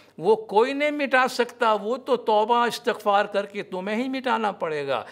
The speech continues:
वरना तुम्हारे सामने यह चीज़ आएगी, हम देखेंगे। अल्लाह फरमाता है, "दिखाऊंगा उनको,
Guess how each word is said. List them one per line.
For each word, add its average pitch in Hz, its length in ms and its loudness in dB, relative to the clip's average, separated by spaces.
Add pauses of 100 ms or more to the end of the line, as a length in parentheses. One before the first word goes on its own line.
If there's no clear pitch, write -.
(220)
वरना 160 300 2
तुम्हारे 190 380 -2
सामने 190 440 -2
यह 226 140 0
चीज़ 220 260 -6
आएगी, 240 440 4
हम 196 220 -2
देखेंगे। 220 800 0 (180)
अल्लाह 185 200 6
फरमाता 196 460 0
है, 247 60 4
"दिखाऊंगा 277 640 4
उनको, 285 500 0